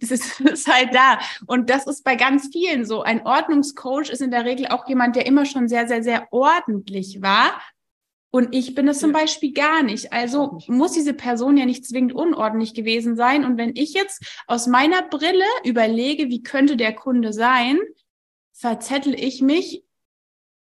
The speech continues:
Speaker 1: ohne
Speaker 2: Ins Unendliche.
Speaker 1: Ende,
Speaker 2: Ja.
Speaker 1: weil ich gar nicht weiß, wie tickt diese Person wirklich,
Speaker 2: Wie denkt sie, wie spricht sie?
Speaker 1: mit der ich arbeiten will. Und wir geben auch nix, gar nix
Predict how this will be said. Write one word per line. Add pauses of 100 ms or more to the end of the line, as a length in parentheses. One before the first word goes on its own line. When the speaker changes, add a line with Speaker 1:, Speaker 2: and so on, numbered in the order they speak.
(460)
Speaker 1:
ohne
Speaker 2:
Ins
Unendliche.
Speaker 1:
Ende,
Speaker 2:
Ja. (540)
Speaker 1:
weil
ich
gar
nicht
weiß,
wie
tickt
diese
Person
wirklich,
Speaker 2:
Wie
denkt
sie,
wie
spricht
sie? (120)
Speaker 1:
mit
der
ich
arbeiten
will.
Und
wir
geben
auch
nix, (160)
gar
nix